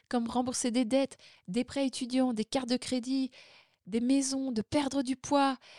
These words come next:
courir un marathon, ouvrir des salons de coiffure, des restaurants, écrire des livres, voyager dans le monde. Mais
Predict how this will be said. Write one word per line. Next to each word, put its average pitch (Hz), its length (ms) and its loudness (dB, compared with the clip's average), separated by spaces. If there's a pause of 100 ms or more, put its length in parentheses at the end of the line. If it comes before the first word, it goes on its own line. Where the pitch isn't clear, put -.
(240)
courir 285 380 2
un 269 80 6
marathon, 262 560 2
ouvrir 269 260 2
des 247 100 -2
salons 269 300 2
de 254 60 -4
coiffure, 269 460 0
des 240 100 2
restaurants, 269 500 2
écrire 233 240 0
des 233 140 4
livres, 240 360 0
voyager 262 520 2
dans 262 120 4
le 262 120 2
monde. 262 300 -2 (720)
Mais 233 200 0